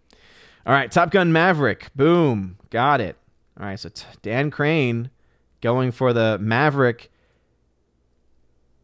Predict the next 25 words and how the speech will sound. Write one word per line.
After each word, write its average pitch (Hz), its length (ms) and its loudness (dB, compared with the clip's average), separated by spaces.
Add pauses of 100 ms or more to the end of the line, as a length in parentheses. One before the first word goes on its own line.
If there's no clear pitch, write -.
(460)
Just, 107 360 -8
uh, 104 320 -2 (240)
to - 120 -4
remind 123 420 2
everyone, 117 720 0
that 107 260 -2
one 104 280 -4
is 113 340 -2
a 104 160 -4
Blu-ray. 110 800 -2 (640)
So - 120 -18
that's - 140 -14
a 98 40 -14
standard 110 480 0
Blu-ray. 101 420 -2
Still, 214 300 -2
still 330 200 -6
great. 254 420 2 (180)
Still 330 260 -6
good. 302 400 4 (920)
But 107 120 -2
it 113 60 4
is 113 200 2
the 107 80 -4
Blu-ray. 104 540 2